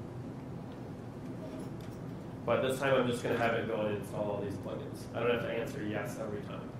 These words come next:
Um, if it's already been installed, you'll see the warning, uh,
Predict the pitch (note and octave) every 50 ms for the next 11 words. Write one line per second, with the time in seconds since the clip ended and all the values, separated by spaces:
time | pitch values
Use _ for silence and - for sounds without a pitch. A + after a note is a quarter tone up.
0 | - - - - - - - - - - - - - - - - - - - -
1 | - - - - - - - G#2+ G#2 G2+ G2 G2 C3 C3 C3 C#3+ C#3 C#3 - -
2 | A#2 C#3+ D3 D3 D3 C#3 B2+ C3 B2+ A#2+ A#2+ A#2 - - C3 C3 B2 B2 B2 A#2+
3 | A#2 A#2 - - B2 B2 A#2+ A2+ A2 - G#2 A2 A2+ A2+ A2+ A2+ A2 A2 A2 -
4 | - - - - - - - - A2 A2 G#2+ G#2 G#2 G#2 G#2